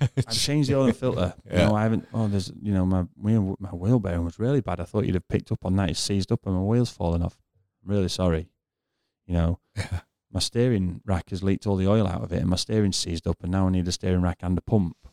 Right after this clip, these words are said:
Speaker 1: I'm really sorry." We, we can't do that.
Speaker 2: Right.
Speaker 1: A-, as much as we're not in the wrong,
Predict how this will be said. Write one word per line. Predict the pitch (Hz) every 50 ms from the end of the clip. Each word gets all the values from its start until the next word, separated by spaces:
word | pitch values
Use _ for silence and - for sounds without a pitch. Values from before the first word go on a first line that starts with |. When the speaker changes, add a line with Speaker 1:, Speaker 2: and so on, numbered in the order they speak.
| -
Speaker 1:
I'm | 113 110 104 101 98
really | 101 101 98 90
sorry." | - - 92 90 85 82 82 95 - _ _ _ _ _ _ _ _ - -
We, | - - 107 110 - - - 113 -
we | - 107 -
can't | - - - 107 - - -
do | - 82 80 82
that. | - - - _ _ _ _ -
Speaker 2:
Right. | 92 82 76 - _ -
Speaker 1:
A-, | 98 104 - -
as | 120 113
much | 110 123 143 156 - -
as | 123 113
we're | 120 120 117
not | 120 85 92
in | 104
the | 101
wrong, | 95 87 87 101 123 131